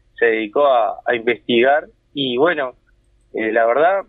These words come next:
eh, es, no me para de dar sorpresas el libro, así que estoy seguro de que, de que va a seguir por esa línea porque, este, la,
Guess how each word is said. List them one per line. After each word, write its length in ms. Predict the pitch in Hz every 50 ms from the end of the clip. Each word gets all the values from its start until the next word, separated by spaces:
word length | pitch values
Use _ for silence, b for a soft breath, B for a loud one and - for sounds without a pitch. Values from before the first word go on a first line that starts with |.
| _ _ _
eh, 360 | 127 123 117 113 110 110 113 -
es, 260 | 131 143 143 131 -
no 100 | 135 147
me 100 | 156 151
para 260 | 147 156 156 156 147 139
de 60 | 139
dar 160 | 143 143 139
sorpresas 580 | - 127 117 107 _ 139 151 156 156 156 143 - 117
el 100 | 110 110 110
libro, 320 | 127 135 143 151 165 156
así 240 | 147 - _ 151 135
que 480 | - 143 139 123 120 117 110 107 - -
estoy 220 | 117 117 - 135 131
seguro 400 | - - 127 127 139 147 147 139
de 140 | 127 110 104
que, 280 | 113 113 110 104 104 104 _ _ - _ _ _ _ _
de 160 | - 117 113 104
que 80 | 120
va 80 | 127 139
a 80 | 135
seguir 220 | - 139 139 151 131
por 100 | 143 143
esa 180 | 135 - 135
línea 300 | 123 131 147 160 170 165
porque, 680 | 143 139 135 127 117 - _ - 117 110 110 107 107 107 - _ _ _ _ _ _ _ _ _ -
este, 460 | 113 113 104 _ - 113 107 107 104 104 104 -
la, 220 | - 123 117 117